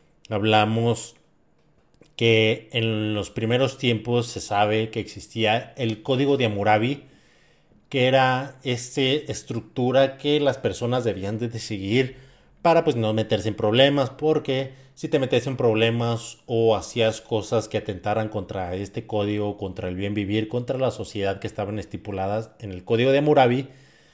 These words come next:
el mismo Código de Hammurabi, pues, ya tenía ciertas penitencias, ciertos castigos que debías de pagar por todo lo que hicieras, que debías pagar cierta cantidad de dinero, o que era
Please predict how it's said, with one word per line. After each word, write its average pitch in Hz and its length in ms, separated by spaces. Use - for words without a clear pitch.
el 107 120
mismo 139 300
Código 135 280
de 123 80
Hammurabi, 113 580
pues, 135 140
ya 131 160
tenía 123 460
ciertas 120 540
penitencias, 117 720
ciertos 117 340
castigos 123 680
que 123 120
debías 117 320
de 127 100
pagar 113 520
por 110 160
todo 101 200
lo 98 180
que 104 100
hicieras, 127 540
que 147 100
debías 120 300
pagar 104 340
cierta 113 260
cantidad 104 280
de 101 140
dinero, 131 640
o 147 380
que 135 500
era 117 600